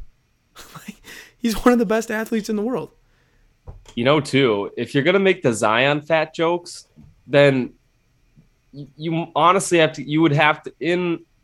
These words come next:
Speaker 2: in theory, you'd have to keep that same energy for Anthony Edwards, 'cause that guy looks like a tank right now.
Speaker 1: <laughs> He's
Speaker 2: But he's not fat. He's just built.
Speaker 1: Dude,
Speaker 2: And I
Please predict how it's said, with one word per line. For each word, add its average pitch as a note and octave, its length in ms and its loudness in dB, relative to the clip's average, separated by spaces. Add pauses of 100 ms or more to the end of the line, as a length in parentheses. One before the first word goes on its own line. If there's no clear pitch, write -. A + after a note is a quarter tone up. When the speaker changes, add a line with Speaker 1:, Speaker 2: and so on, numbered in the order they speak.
(300)
Speaker 2:
in E3 220 -4
theory, F#3 260 2
you'd D3+ 220 -2
have C#3+ 300 -2
to - 80 -18
keep C#3+ 220 -12
that C#3+ 160 0
same C#3+ 200 2
energy B2+ 340 -2
for B2 160 -6
Anthony B2 340 0
Edwards, A2 380 -4
'cause C3 160 -2
that D#3 260 2
guy C#3+ 160 6
looks B2 260 0
like A#2+ 100 -2
a A#2+ 60 -6
tank E3+ 440 -2
right F#2+ 260 -8
now. F2+ 320 -16
Speaker 1:
<laughs> - 60 -20
He's - 220 -10
Speaker 2:
But A3 180 6
he's F#3+ 240 0
not G#3 320 2
fat. A#3+ 480 0
He's D#3 320 -6
just F#3 200 -2
built. F3 320 2 (220)
Speaker 1:
Dude, F#3 200 -6
Speaker 2:
And D3 100 4
I D3+ 240 0